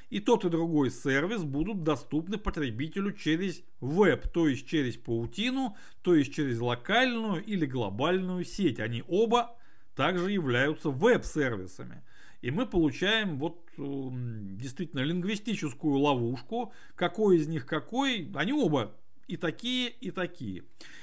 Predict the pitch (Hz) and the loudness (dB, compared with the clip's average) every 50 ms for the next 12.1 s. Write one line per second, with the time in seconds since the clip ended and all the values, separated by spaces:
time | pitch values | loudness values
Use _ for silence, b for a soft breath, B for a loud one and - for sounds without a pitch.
0 | B B - 139 165 185 170 - - 240 214 185 170 170 165 151 139 147 135 - | B B -2 0 2 2 0 0 2 2 4 4 4 2 2 2 2 0 0 0
1 | - 269 277 269 226 202 - 170 151 143 139 151 190 202 202 165 143 135 135 170 | -2 -4 -4 -4 -4 -6 -4 -4 0 0 2 2 2 0 -2 -4 -6 -2 0 2
2 | 190 185 175 160 143 127 - 170 185 180 - - 170 156 156 165 180 175 170 151 | 2 4 2 2 0 -2 -2 -2 -4 -4 -2 -2 0 2 2 2 2 2 0 0
3 | 127 104 - - - - B B B B B B - 110 123 190 202 170 - - | -2 -2 -4 -8 -10 -12 B B B B B B -8 -4 0 0 0 0 0 -2
4 | - 208 180 151 131 127 151 160 170 185 185 175 156 131 - - 135 120 - 131 | 0 2 2 2 2 2 4 4 4 4 2 0 -2 -2 -2 -2 -2 -2 -2 -2
5 | 123 123 113 - - 131 120 113 113 120 131 160 196 240 262 269 277 269 B B | -4 -4 -4 -4 -4 -2 0 2 2 2 0 0 0 0 0 -2 -2 -4 B B
6 | B B B - 156 151 156 156 175 175 156 147 156 175 160 147 143 135 139 135 | B B B -4 -2 -2 0 2 4 4 4 4 6 4 4 4 2 0 -2 0
7 | 139 143 147 143 143 127 117 131 139 175 185 170 - - - - 156 143 127 113 | 2 4 4 4 2 0 -2 0 2 4 4 4 4 2 0 2 2 2 4 2
8 | 107 107 - - 127 156 160 143 - 165 151 156 170 170 160 147 135 127 127 147 | 0 -2 -4 -2 2 4 4 4 2 0 -2 -2 -2 0 0 0 -2 -2 -2 -2
9 | 165 165 156 147 120 113 127 185 190 170 - - - 180 170 156 139 135 120 - | -2 0 2 2 2 2 4 4 2 2 0 0 0 2 2 2 2 0 -4 -4
10 | - 165 170 165 170 - - 175 165 147 139 143 135 127 - 143 143 147 160 156 | 0 0 0 0 0 0 2 2 4 4 2 0 -2 -2 -2 -2 0 0 0 0
11 | 151 131 120 - - 120 110 - 135 127 127 117 110 107 107 113 - 180 196 214 | 0 -2 -2 -4 -6 -6 -6 -4 -4 -2 0 0 0 0 0 -2 -2 -2 -2 -2
12 | 240 240 | -2 -6